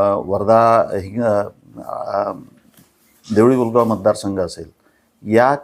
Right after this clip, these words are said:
चारही मतदारसंघामध्ये साधारण पंधराशे काही लोकांना या ठिकाणी त्याचा लाभ मिळणार आहे. म्हणून या ठिकाणी ही पत्रकार परिषद बोलवण्यात आली. या सौर ऊर्जा कुंपणासाठी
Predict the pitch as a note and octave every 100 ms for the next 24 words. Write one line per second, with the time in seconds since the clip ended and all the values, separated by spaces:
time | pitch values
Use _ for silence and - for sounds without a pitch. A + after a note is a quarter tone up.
0 | - G#2 A2 E3+ B2+ A2+ B2 A#2+ A2 G#2+
1 | G#2+ G#2 F#2 C#2+ _ _ _ _ _ -
2 | F#2+ G#2+ G#2+ A#2+ B2+ C3+ - - _ G2
3 | G2+ G#2 A2 A2 B2 A#2+ G2 F2 B2 A#2
4 | F#2+ G2 G2+ G#2+ A#2 A#2+ - F#2+ G2 -
5 | F2 G2+ G2+ B2 - F2+ G2 G2 F#2 G#2
6 | G2 F2+ F2 E2 C#2+ _ _ _ _ _
7 | G#2 A2+ A2+ A2+ A2 G2+ A2 A#2 A#2 A2
8 | G#2+ A2 G#2+ G#2+ G#2 A2 A2 G#2 G2 A2+
9 | G2+ G2 G2 G2+ G#2+ G#2+ G#2 A#2+ - _
10 | _ _ _ _ - G#2+ A#2+ C3 C3+ -
11 | - - A#2+ B2 C3 C#3 C3 C3 - _
12 | _ _ - A2 G#2 A#2+ B2 B2+ - G2+
13 | G2+ C3 C3 C3+ A#2 G#2+ A2